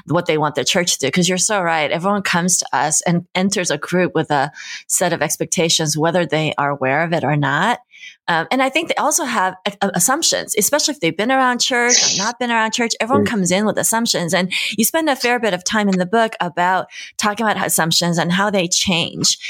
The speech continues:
Speaker 1: um, and have changed. And you've even said, you know, you've been in ministry at North Point for twenty-five years, and over time, and even the book sixteen years ago, some of those assumptions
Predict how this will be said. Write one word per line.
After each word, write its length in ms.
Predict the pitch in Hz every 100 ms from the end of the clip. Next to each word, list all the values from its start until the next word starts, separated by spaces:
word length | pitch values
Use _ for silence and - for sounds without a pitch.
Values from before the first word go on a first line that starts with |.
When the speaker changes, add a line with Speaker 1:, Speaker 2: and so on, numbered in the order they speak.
| - - -
Speaker 1:
um, 180 | 160 -
and 160 | 202
have 240 | 254 302 -
changed. 400 | - 120 156 185
And 100 | 208
you've 100 | 202
even 240 | 180 175
said, 340 | 180 214 190 180
you 40 |
know, 180 | 165 156
you've 220 | 165 160
been 120 | 175
in 100 | 165
ministry 460 | 170 170 - 170 160
at 100 | 147
North 240 | 156 151
Point 160 | 170 165
for 60 |
twenty-five 420 | - 160 160 151 151
years, 380 | 185 185 175
and 100 | 160
over 180 | 151 139
time, 360 | - 170 151 151
and 80 | 180
even 220 | 180 160
the 80 | 139
book 360 | 185 175 180 - -
sixteen 320 | - 208 180 170
years 200 | 180 175
ago, 380 | 165 156 151
some 160 | 165 190
of 80 | 175
those 160 | 151
assumptions 640 | 127 185 208 - 143 165